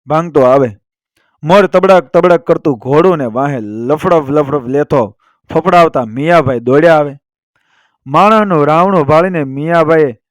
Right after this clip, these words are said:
રાઈ નાખી. "એ ભાઈ, મારી ઘોડી ડામણ તોડાવીને ભાગી છે, એને પાછી વાળજો જરીક." આ વનેચંદ વાણીએ ખભેથી ખેસ લઈ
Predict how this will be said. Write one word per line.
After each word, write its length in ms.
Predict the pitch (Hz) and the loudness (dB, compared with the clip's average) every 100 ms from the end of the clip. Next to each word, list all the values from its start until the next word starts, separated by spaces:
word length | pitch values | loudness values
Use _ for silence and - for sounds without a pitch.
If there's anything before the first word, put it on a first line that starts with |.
| _ 104 | _ -8
રાઈ 300 | 135 180 170 | 0 2 2
નાખી. 480 | 127 107 _ _ _ _ _ _ _ _ _ | -4 -12 _ _ _ _ _ _ _ _ _
"એ 120 | 175 185 | 0 4
ભાઈ, 320 | 202 214 202 | 4 4 2
મારી 320 | 156 160 170 | 2 0 0
ઘોડી 360 | 127 151 170 160 | 0 0 2 0
ડામણ 400 | 151 156 170 160 | 0 0 -2 0
તોડાવીને 420 | 156 156 170 165 | 2 2 2 -2
ભાગી 460 | 110 113 143 160 | -4 -6 -2 -2
છે, 240 | 143 113 107 _ _ _ _ _ _ - | -2 -10 -20 _ _ _ _ _ _ -10
એને 180 | 190 196 | -2 -2
પાછી 400 | - 151 160 208 | 2 0 2 2
વાળજો 340 | 175 190 208 | 4 4 4
જરીક." 340 | 202 202 202 _ _ _ _ _ _ _ | 4 2 0 _ _ _ _ _ _ _
આ 140 | 117 113 | -8 -4
વનેચંદ 560 | 120 160 165 160 143 | 0 2 2 2 0
વાણીએ 400 | 127 143 156 139 | 2 2 2 -2
ખભેથી 460 | 113 139 143 139 120 | -2 -2 0 -2 -6
ખેસ 440 | - 147 160 - | -2 0 0 0
લઈ 260 | 185 151 | -2 -2